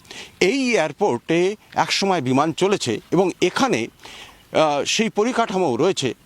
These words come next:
সেই কারণেই মুখ্যমন্ত্রী চেয়েছিলেন যে এখান থেকেই আবার বিমান চলু, উড়ুক। শুধু তাই নয়, বহুবার হেলিকপ্টার এখান থেকে উড়েছে এবং সেই উদ্যোগও কিন্তু মুখ্যমন্ত্রী নিয়েছিলেন।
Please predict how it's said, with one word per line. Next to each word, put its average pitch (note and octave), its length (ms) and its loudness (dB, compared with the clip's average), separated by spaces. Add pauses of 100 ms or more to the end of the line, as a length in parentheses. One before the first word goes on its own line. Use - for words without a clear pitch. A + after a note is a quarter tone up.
(320)
সেই D4 260 0
কারণেই F#3+ 500 0 (960)
মুখ্যমন্ত্রী G#3 920 0 (420)
চেয়েছিলেন F3 600 0
যে F#3+ 180 2
এখান A#3 320 0
থেকেই C4 500 0 (120)
আবার F#3 320 2 (240)
বিমান D3+ 360 2 (400)
চলু, F3 300 2
উড়ুক। G3 380 0 (220)
শুধু G3+ 240 2
তাই A3+ 220 2
নয়, G#2+ 200 0 (320)
বহুবার F3 420 2 (720)
হেলিকপ্টার F#3 480 2
এখান D#3+ 220 0
থেকে C#3 140 -2
উড়েছে D#3 340 2
এবং E3 240 2
সেই F#3 220 0
উদ্যোগও D3+ 420 2
কিন্তু B2+ 280 -2
মুখ্যমন্ত্রী C3+ 560 0
নিয়েছিলেন। A2+ 440 -2